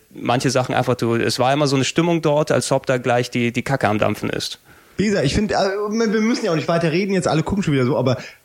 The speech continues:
Speaker 2: ich find Manic Mansion immer noch, das, das, mein Spiel direkt, das kam direkt nach so Larry quasi, hab ich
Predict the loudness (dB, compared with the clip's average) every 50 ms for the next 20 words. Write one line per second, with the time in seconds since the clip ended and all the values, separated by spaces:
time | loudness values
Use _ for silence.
0 | _ -20 -20 -10 -4 -4 -2 0 0 2 2 2 2 2 2 2 2 0 0 0
1 | 0 2 2 2 0 0 -2 -2 -2 0 0 -2 -2 -2 -2 0 0 2 2 2
2 | 2 2 2 2 2 2 2 2 0 -2 -4 -6 -10 -16 _ _ _ _ -2 0
3 | 0 0 0 0 -2 -2 0 0 2 2 2 2 2 2 0 0 0 0 0 0
4 | 0 0 0 0 2 2 2 2 2 2 2 0 0 0 0 0 0 2 2 2
5 | 0 -2 -4 -8